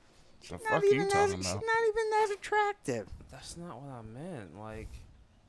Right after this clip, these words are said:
Speaker 3: age-wise.
Speaker 2: Based on what? What,
Speaker 3: What do
Speaker 2: I
Speaker 3: you
Speaker 2: mean, you
Speaker 3: mean?
Speaker 2: follow
Speaker 3: Most,
Speaker 2: her?
Speaker 3: most eighty-year-olds don't look like her.
Speaker 2: Yeah, okay, and she got the bucks to do it.
Speaker 3: Yeah, so? That doesn't mean that she still doesn't look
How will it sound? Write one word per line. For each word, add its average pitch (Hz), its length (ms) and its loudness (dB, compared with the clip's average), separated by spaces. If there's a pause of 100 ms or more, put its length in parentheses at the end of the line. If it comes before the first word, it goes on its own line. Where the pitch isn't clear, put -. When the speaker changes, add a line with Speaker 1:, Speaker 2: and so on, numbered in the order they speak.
Speaker 3:
age-wise. 110 920 -8 (1300)
Speaker 2:
Based 311 360 -4
on 370 280 -2
what? 453 440 4
What, 311 280 -4 (100)
Speaker 3:
What - 160 -2
do - 60 -2
Speaker 2:
I 254 40 4
Speaker 3:
you 294 60 6
Speaker 2:
mean, 285 100 6
you 339 160 10
Speaker 3:
mean? 196 120 2
Speaker 2:
follow 262 440 12
Speaker 3:
Most, 381 100 10
Speaker 2:
her? 440 220 12
Speaker 3:
most 170 340 0
eighty-year-olds 147 840 -4
don't 139 280 -8
look 151 220 -8
like 104 220 -4
her. 98 260 -10 (540)
Speaker 2:
Yeah, 311 160 6
okay, 359 380 2
and 339 120 4
she 359 120 -4
got 392 240 2
the 359 80 -2
bucks 427 420 2
to 185 140 -6
do 233 360 0
it. 110 180 0
Speaker 3:
Yeah, 180 220 -8
so? 233 460 -4 (2000)
That 139 120 -8
doesn't 170 260 -6
mean 175 400 -6
that 160 140 -8
she - 120 -16
still 165 220 -12
doesn't 165 220 -10
look 160 140 -10